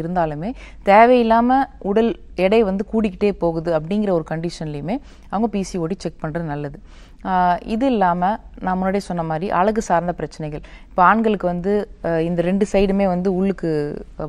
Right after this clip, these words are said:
முடி கொட்டி எம் pattern பால்னஸ்ன்னு சொல்லுவோம். So அந்த மாதிரி male pattern பால்னஸ்ல hair வந்து ஜாஸ்தியா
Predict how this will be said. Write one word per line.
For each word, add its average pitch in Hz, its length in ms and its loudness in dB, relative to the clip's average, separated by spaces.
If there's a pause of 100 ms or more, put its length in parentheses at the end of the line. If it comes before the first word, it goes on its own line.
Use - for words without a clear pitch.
(160)
முடி 196 220 -2
கொட்டி 180 260 -2
எம் 180 220 0
pattern 180 340 0
பால்னஸ்ன்னு 160 420 0
சொல்லுவோம். 143 280 -8 (280)
So - 180 -2
அந்த 214 120 2
மாதிரி 220 300 2 (120)
male 214 300 0
pattern 175 340 2
பால்னஸ்ல 175 460 0 (360)
hair 180 180 6
வந்து 175 180 -4
ஜாஸ்தியா 165 380 2